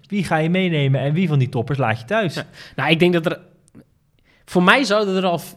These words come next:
Speaker 2: naast Van der Poel nog eens vijf namen vaststaan.
Speaker 1: Nou, noem maar op.
Speaker 2: Terpstra.
Speaker 1: Ja.
Speaker 2: In goede doen. Dylan van Balen. Sebastian Langeveld. Heeft wel aangegeven, "Als Van der Poel rijdt, wil ik voor hem knechten."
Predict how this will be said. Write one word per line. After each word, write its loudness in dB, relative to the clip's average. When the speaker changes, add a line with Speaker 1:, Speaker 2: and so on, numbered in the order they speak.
Speaker 2:
naast -2
Van -6
der -4
Poel -6
nog -4
eens -8
vijf -2
namen 0
vaststaan. -8
Speaker 1:
Nou, -8
noem 0
maar -2
op. -12
Speaker 2:
Terpstra. -4
Speaker 1:
Ja. -6
Speaker 2:
In -6
goede -2
doen. -8
Dylan 0
van -2
Balen. -2
Sebastian -4
Langeveld. -6
Heeft 0
wel 0
aangegeven, -4
"Als -6
Van -4
der -4
Poel -4
rijdt, -4
wil -2
ik -4
voor -8
hem -8
knechten." -12